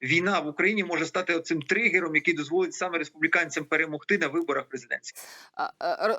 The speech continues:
Speaker 2: Руслане, спасибі, що ви, е, саме цю тезу, е, сказали, тому що це передбачає моє наступне питання. А,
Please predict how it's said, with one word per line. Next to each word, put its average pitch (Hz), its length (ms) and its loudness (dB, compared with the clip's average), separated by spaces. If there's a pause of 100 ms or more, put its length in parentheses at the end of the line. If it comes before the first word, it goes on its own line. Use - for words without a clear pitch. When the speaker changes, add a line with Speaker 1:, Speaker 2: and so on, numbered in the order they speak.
Speaker 2:
Руслане, 247 240 4
спасибі, 262 320 -2
що 262 140 -2
ви, 254 160 6
е, 185 280 0
саме 226 200 0
цю 233 120 -2
тезу, 180 640 2
е, 156 460 0
сказали, 262 400 2
тому 226 200 0
що 214 120 -6
це 240 120 -4
передбачає 208 460 0
моє 196 180 0
наступне 185 360 -2
питання. 143 500 -6 (500)
А, 170 320 4